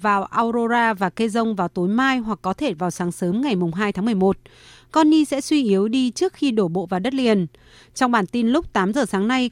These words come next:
Cơ quan Khí tượng, Thiên văn và Địa lý Philippines cho biết, Goni hiện cách Virac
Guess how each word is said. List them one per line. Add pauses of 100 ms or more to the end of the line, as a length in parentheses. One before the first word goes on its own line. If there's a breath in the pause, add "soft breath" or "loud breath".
Cơ
quan
Khí
tượng,
Thiên
văn
và
Địa
lý
Philippines
cho
biết, (420 soft breath)
Goni
hiện
cách
Virac